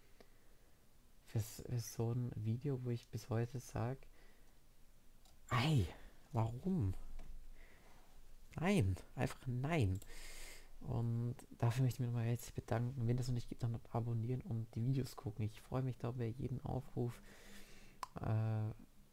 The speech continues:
macht mich aber froh und glücklich. Und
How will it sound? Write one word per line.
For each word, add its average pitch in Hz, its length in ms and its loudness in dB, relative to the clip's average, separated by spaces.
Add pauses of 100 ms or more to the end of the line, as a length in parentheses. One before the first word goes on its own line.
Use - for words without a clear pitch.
(680)
macht - 140 2
mich 131 120 10
aber 113 180 6
froh 117 320 2
und 110 140 0
glücklich. 110 440 0 (520)
Und 104 560 2